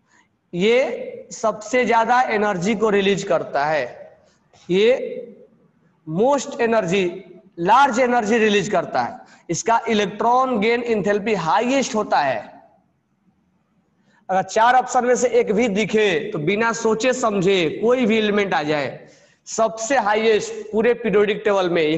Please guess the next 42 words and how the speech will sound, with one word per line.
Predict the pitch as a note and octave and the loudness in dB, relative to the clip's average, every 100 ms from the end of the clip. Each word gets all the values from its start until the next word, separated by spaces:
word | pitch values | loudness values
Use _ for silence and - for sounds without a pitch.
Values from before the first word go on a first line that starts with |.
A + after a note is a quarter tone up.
| - | -2
king | G#3+ A3 | 0 2
है, | F3 A#2 - - - _ _ _ _ _ _ _ _ _ _ _ _ _ - | 0 -2 -4 -16 -20 _ _ _ _ _ _ _ _ _ _ _ _ _ -20
इसका | - G3 | -4 0
electron | F#3+ F#3 F#3+ G#3 G#3 | 2 0 0 0 2
gain | G3+ F#3+ | 0 0
enthalpy | F3+ F3+ G3 | 0 0 0
highest | E3 D#3+ G3+ F#3+ E3 | 0 0 0 0 -4
होता | D#3+ | -4
है। | C#3+ | -4
क्यों | - G#3+ G#3+ | 0 0 2
होता | G#3+ A3 | 2 2
है | A3+ A3 | 2 0
इससे | G3 G3+ | -4 -2
ज्यादा | G3 F#3+ A3 | 0 0 0
वो | - F#3+ | 0 0
हम | F3 | 0
बात | D#3+ D#3+ - | 0 0 -2
करेंगे। | C#3+ A#2+ - - - - - | -4 -4 -10 -18 -20 -20 -12
तो | G#3+ - | -12 -2
top | C4 C4+ C#4 | 0 0 0
to | C4 | 0
bottom | C4 C#4 C4+ | 0 0 0
हम | C4+ C4+ - - - - _ _ _ _ | 0 -2 -8 -16 -20 -20 _ _ _ _
regular | F#3 A#3 A3+ C#4 C#4+ | 0 2 2 2 4
वे | C#4+ | 2
में | C#4 | 2
नहीं | C4+ C#4+ | 2 2
बोल | C4+ B3+ | 2 2
सकते। | A3+ F#3 A#3+ | 0 0 0
अब | B3 A#3 | 2 2
oxygen | A#3 A#3 A3+ C4 C4+ | 2 0 0 0 2
वाला | C4+ C4 | 4 4
भी | B3+ | 2
problem | B3+ G#3+ F#3 D#3 B2 | 2 0 2 0 -4
है, | - - - _ _ _ _ | -10 -18 -20 _ _ _ _
oxygen | F3+ F3+ A3 G#3+ C#4 | -4 -4 -2 0 2
वाले | C#4 C#4 C4 | 2 2 0
में | C4 C4+ | 0 2
क्या | B3 | 4
होता | G#3 - D#3+ | 4 2 2
है, | F#3 - - - - - _ _ _ _ _ | 4 0 -6 -16 -20 -20 _ _ _ _ _
old | G3+ A3 C4 | 2 4 4